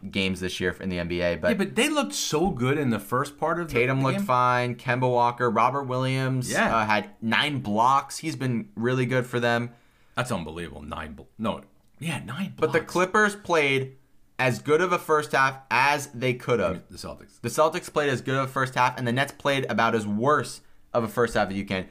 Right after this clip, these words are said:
Speaker 1: If you were to, like, the Clippers played, let me, or let me repeat that. The Celtics played the best first half that they possibly could have, and
Speaker 2: Yep.
Speaker 1: the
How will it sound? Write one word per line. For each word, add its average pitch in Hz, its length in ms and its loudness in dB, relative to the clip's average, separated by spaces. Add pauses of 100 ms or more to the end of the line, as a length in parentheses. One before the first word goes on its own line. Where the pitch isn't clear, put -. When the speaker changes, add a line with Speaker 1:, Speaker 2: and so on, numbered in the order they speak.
(760)
Speaker 1:
If 156 140 -2
you 208 120 2
were 277 120 0
to, 240 140 2
like, 185 260 0 (640)
the 180 120 2
Clippers 285 560 0
played, 202 460 4
let 196 120 4
me, - 100 0
or 160 320 2 (120)
let 175 160 0
me 196 160 0
repeat 147 340 -2
that. 98 200 2
The 143 120 0
Celtics 233 580 0
played 165 460 0
the 131 100 2
best 165 580 0
first 196 420 0
half 160 280 4
that 117 120 -6
they 139 120 -2
possibly 147 560 0
could 147 200 2
have, 202 280 4
and - 80 -2
Speaker 2:
Yep. - 40 2
Speaker 1:
the 143 60 2